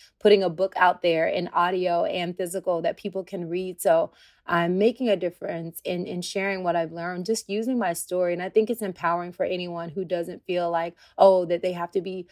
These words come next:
someone famous on, on T V or a singer or Olympic gold medalist to make a difference in the world. And the truth is, you don't have to do that.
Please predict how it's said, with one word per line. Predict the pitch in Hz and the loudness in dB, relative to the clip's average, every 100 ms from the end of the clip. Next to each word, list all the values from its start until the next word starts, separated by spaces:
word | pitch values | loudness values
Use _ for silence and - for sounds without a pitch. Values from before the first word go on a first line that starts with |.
| _ | _
someone | - 196 196 185 | 2 4 4 2
famous | - 202 190 175 185 | 4 4 2 -4 -4
on, | 175 180 185 | -4 -6 -10
on | - 180 180 | -8 -8 -8
T | - 208 | -6 -4
V | 208 208 185 | -4 -4 0
or | 175 165 165 | 2 2 0
a | - | -4
singer | - 220 208 190 180 | 0 2 4 4 4
or | 170 262 254 | 8 8 8
Olympic | 196 190 180 | -4 -6 -4
gold | 175 | -4
medalist | 170 170 214 180 165 - - | -2 0 0 0 -4 -8 -8
to | 202 180 175 | -4 -2 -2
make | 180 185 | -4 -4
a | |
difference | 165 180 240 226 | -2 -4 -2 -6
in | 196 | -6
the | 170 | -6
world. | 165 165 | -8 -8
And | 170 175 | -10 -12
the | |
truth | 185 - 294 - | -14 -12 -10 -2
is, | 226 233 180 180 _ _ - | 0 0 -2 -6 _ _ -4
you | |
don't | 233 262 | -2 0
have | 233 269 | -4 -10
to | - | -10
do | 180 151 | -10 -12
that. | - - | -14 -18